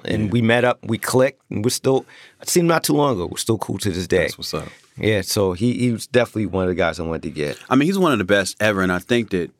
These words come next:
Speaker 2: you know, one of the brilliant things about casting him is how good he is at getting so much story across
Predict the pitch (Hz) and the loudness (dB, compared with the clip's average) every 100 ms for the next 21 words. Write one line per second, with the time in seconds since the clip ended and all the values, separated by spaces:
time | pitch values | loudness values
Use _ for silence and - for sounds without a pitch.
0 | _ - 92 80 71 85 95 85 - - | _ -4 -4 -4 -6 -2 -2 -2 -6 -2
1 | 92 85 78 85 80 78 80 76 - 82 | -2 -2 -4 -4 -4 -6 -6 -6 -6 -6
2 | 78 - 78 82 78 73 - 82 78 76 | -6 -10 -6 -6 -4 -6 -4 -2 -2 -4
3 | 76 _ _ _ - _ _ _ _ - | -10 _ _ _ -20 _ _ _ _ -4
4 | 95 95 - 90 76 85 80 73 - 85 | 0 0 -2 -6 -6 -6 -6 -6 -8 -12
5 | - 80 78 - 80 78 - - - 87 | -6 -6 -6 -6 -6 -6 -6 -6 -2 0
6 | 82 73 - 80 76 65 - | 0 -4 -4 -4 -4 -6 -12